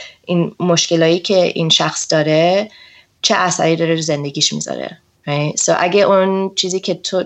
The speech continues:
تو می‌بینی تو، که شما می‌بینین توی، ام، این شخص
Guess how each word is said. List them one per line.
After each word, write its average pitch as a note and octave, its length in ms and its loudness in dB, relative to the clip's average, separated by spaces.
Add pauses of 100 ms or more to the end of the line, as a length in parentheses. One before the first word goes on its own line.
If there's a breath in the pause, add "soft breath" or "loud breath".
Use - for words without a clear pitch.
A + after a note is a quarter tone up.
(140)
تو F#3+ 120 0
می‌بینی E3 360 0
تو، D3+ 240 -4
که E3+ 220 -2
شما E3+ 220 4
می‌بینین E3+ 360 0
توی، D3+ 460 0 (160)
ام، D3 800 -4
این D#3+ 140 0
شخص D3+ 520 -2